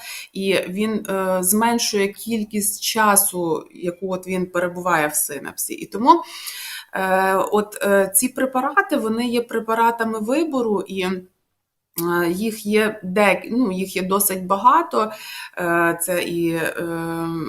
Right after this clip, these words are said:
сертралін, і пароксетин, і флуоксетин, і флуоксамін. Е, але вони м-,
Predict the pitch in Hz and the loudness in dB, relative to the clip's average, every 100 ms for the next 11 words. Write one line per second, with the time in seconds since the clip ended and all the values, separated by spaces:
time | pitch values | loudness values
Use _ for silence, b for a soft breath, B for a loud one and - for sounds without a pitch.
0 | 135 170 180 170 - 175 214 262 247 202 | -2 0 -2 -4 -6 -4 -2 0 0 -2
1 | 170 151 143 - 156 - 220 233 202 170 | -2 -4 -4 -6 -6 0 4 4 4 -2
2 | - 208 220 208 180 175 170 170 143 135 | -4 -2 0 -2 -6 -8 -4 -4 -4 -10
3 | - 139 139 - 156 185 220 233 214 B | -10 -10 -8 -8 -4 -2 0 -2 -4 B
4 | B B B B - 180 - 190 202 220 | B B B B -2 0 2 2 2 2
5 | 269 359 277 | 0 0 0